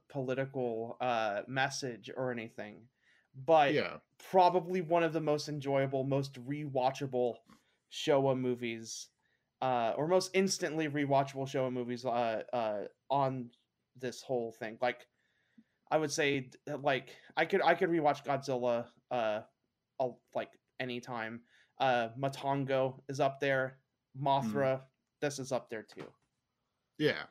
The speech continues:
Speaker 2: uh,
Speaker 1: Yeah.
Speaker 2: and I would say that, you know, you say that, uh, "Oh, it doesn't have any, like, big message," and I agree,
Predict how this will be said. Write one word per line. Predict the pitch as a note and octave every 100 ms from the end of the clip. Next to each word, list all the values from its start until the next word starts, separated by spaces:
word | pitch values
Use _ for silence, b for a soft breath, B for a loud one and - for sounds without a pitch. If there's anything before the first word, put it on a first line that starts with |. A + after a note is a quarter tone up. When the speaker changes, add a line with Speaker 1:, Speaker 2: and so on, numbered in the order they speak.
| _ -
Speaker 2:
uh, | A#2+
Speaker 1:
Yeah. | B2
Speaker 2:
and | B2
I | B2
would | A#2+
say | - A#2+ A2
that, | G#2 G#2 G2+ G2+ b b b b _ _ _
you | A#2 A2+
know, | G2+
you | G#2+
say | - A#2 G#2+
that, | G#2 G2+
uh, | G2 G2 A2+
"Oh, | B2+
it | A2
doesn't | A#2 A2 G#2+
have | G2+
any, | G2+ G2
like, | F#2 F#2+ F2 - -
big | A2 G2+ F#2 - -
message," | A2 G#2 G2+ F2+
and | A#2
I | C3
agree, | C3 A2 C3 A#2 G2